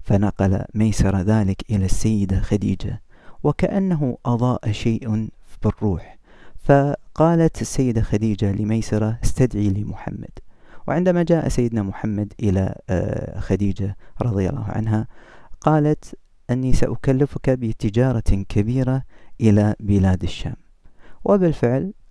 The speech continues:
وافق النبي عليه الصلاة والسلام، وطلبت من ميسرة أن يراقب أمر النبي، آه، في هذه الرحلة مع قافلتها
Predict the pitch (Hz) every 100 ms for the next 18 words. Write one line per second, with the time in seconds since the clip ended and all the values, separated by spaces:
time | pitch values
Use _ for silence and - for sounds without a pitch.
0 | - 147 160 113 - 104 104 101 98 92
1 | 95 - 101 92 - 90 98 117 - -
2 | - - - 131 139 139 - 170 170 156
3 | 160 - 135 143 139 147 - 117 113 113
4 | - 123 127 135 135 - 117 117 123 147
5 | 143 - 101 - 117 113 104 101 98 98
6 | 107 113 120 - - - - - 98 -
7 | - 104 104 123 117 104 95 - 101 -
8 | 104 98 - - - - _ - 101 87
9 | - 117 104 - 95 104 - 104 113